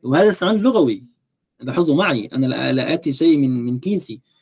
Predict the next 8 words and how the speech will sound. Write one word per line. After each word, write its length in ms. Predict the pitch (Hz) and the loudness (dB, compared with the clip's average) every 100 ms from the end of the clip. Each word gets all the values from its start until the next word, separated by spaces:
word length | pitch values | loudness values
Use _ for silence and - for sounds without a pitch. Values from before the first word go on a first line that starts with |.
| _ - | _ -6
ولكن 320 | 135 190 226 | 2 4 4
ادخلوا 340 | 214 - 226 220 | 2 2 4 4
في 100 | 185 | 2
المعاجم 440 | 160 160 185 175 | 2 2 2 2
اللغوية 560 | 143 139 135 151 185 208 _ _ _ - | 0 0 2 2 2 -2 _ _ _ -6
وبمع-، 540 | 135 127 147 143 165 | -2 0 4 6 4
معنى 260 | 165 180 180 | 2 4 2
الضلال 500 | 143 139 131 175 | 4 4 4 2